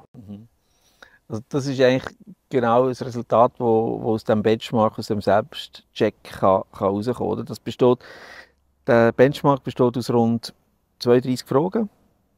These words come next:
wo die sechs Dimensionen abdecken. Und, und dort sieht das Unternehmen nachher sehr genau, wo bin ich im Vergleich zu den,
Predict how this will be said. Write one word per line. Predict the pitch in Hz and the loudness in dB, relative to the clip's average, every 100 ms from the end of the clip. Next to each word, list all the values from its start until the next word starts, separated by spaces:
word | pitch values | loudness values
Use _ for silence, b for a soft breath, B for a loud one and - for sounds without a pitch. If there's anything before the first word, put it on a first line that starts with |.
| _ - | _ -16
wo | 151 135 127 127 _ _ _ _ - | -6 -4 -4 -6 _ _ _ _ -12
die | 113 | 0
sechs | 131 - | 0 0
Dimensionen | 135 123 113 127 160 160 | -2 -2 0 -2 -2 -4
abdecken. | - - 151 - 165 156 B B B B _ - | -4 -4 -4 -4 -8 -8 B B B B _ 0
Und, | 120 117 117 110 - _ _ _ _ _ _ _ | 2 2 0 -2 -8 _ _ _ _ _ _ _
und | 113 113 113 _ _ | -4 -4 -6 _ _
dort | - 156 - | 0 0 0
sieht | - 139 170 | 2 2 2
das | 185 | -2
Unternehmen | 170 156 135 147 151 | -4 -4 -2 0 0
nachher | 151 143 147 139 | -2 0 0 0
sehr | - 131 156 | -2 -4 -2
genau, | 143 131 131 147 147 160 - _ _ | -4 -2 -2 -2 -2 -6 -14 _ _
wo | - 131 131 147 170 - - _ | -14 -2 2 2 0 -6 -16 _
bin | 127 117 | -2 0
ich | 113 117 - _ | 0 -2 -8 _
im | 151 185 | 0 2
Vergleich | 180 - 147 208 131 - - | 0 -2 -2 -2 -6 -10 -8
zu | - | -6
den, | 117 | -2